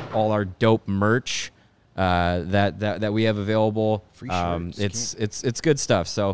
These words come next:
Speaker 2: Who doesn't like free
Speaker 1: become a
Speaker 2: shirts?
Speaker 1: member, support C H G O, help us, uh, continue onward and upward as we, uh, as we grow in the city.
Speaker 2: It's, uh, and the support has been wonderful. I,
Speaker 1: Been
Speaker 2: I ha-, I ha-,
Speaker 1: fantastic.
Speaker 2: I had more than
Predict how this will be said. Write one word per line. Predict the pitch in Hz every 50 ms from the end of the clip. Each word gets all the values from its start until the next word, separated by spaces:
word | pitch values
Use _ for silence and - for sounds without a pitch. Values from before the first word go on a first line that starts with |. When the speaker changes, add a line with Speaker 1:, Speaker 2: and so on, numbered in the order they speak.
| -
Speaker 2:
Who | - 135
doesn't | 156 147 147 135 135
like | 135 131 -
free | - 123
Speaker 1:
become | 135 156 156
a | 156
Speaker 2:
shirts? | 147 143
Speaker 1:
member, | 143 143 143 147 147 143 143 139 135 -
support | - - 123 - - 151 143 131
C | - - - 135 135
H | 131 123 - - -
G | 120 123 123
O, | 120 117
help | 123 123 117 - 127
us, | 120 113 - -
uh, | 123 113 107
continue | - - 110 101 - 120 113 113 113 113 110 104 - - _ _ _ -
onward | 107 117 113 110 113 113 110 110
and | 107 98 98
upward | 101 - - 107 101 101 98
as | 92 87 92
we, | 95 98 98 95 95 95
uh, | 92 92 90
as | 80 90 -
we | 95 95 85
grow | 90 98 98 107 110
in | 113
the | 113
city. | - - 135 165 180 95 -
Speaker 2:
It's, | 113 104 - - - -
uh, | 120 127 123 117 113 107 -
and | 127 135 131
the | 123
support | - - 104 - 160 170 156 131 107
has | 107 135 139 135 117
been | 113 120 117 113
wonderful. | 117 117 113 113 101 113 113 110 - -
I, | - 107 113 107
Speaker 1:
Been | 87 101
Speaker 2:
I |
ha-, | 107 95
I | 98
ha-, | -
Speaker 1:
fantastic. | - 92 - 131 127 131 135 131 123 131
Speaker 2:
I | 123 123
had | 135 127 135 131 127 120 113 117
more | 127 147 175 196 185 175
than | 156 143 139 131 110